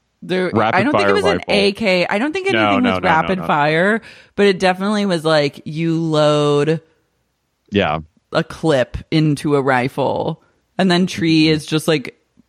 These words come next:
Speaker 1: holding the gun and,
Speaker 2: <laughs>
Speaker 1: like, pointing it at everyone.
Speaker 2: Yeah.
Speaker 1: But Grandpa, all Grandpa wants to do is eat the pasta. He's like,
Speaker 2: "Eat the
Speaker 1: "Everybody sit down. The
Speaker 2: pasta."
Speaker 1: pasta's ready. Buon appetito, guys." And no
Speaker 2: Pasta
Speaker 1: one,
Speaker 2: looks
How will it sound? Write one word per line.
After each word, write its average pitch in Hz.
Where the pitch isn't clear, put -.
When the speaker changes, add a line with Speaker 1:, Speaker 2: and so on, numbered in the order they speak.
Speaker 1:
holding 165
the 175
gun 139
and, 170
Speaker 2:
<laughs> 160
Speaker 1:
like, 135
pointing 139
it 123
at 135
everyone. -
Speaker 2:
Yeah. 90
Speaker 1:
But 196
Grandpa, 220
all 175
Grandpa 165
wants 156
to 160
do 139
is 165
eat 254
the 330
pasta. 190
He's 180
like, 180
Speaker 2:
"Eat 277
the 294
Speaker 1:
"Everybody 311
sit 214
down. 311
The 240
Speaker 2:
pasta." 208
Speaker 1:
pasta's 302
ready. 302
Buon 285
appetito, 269
guys." 147
And 185
no 170
Speaker 2:
Pasta 175
Speaker 1:
one, 185
Speaker 2:
looks -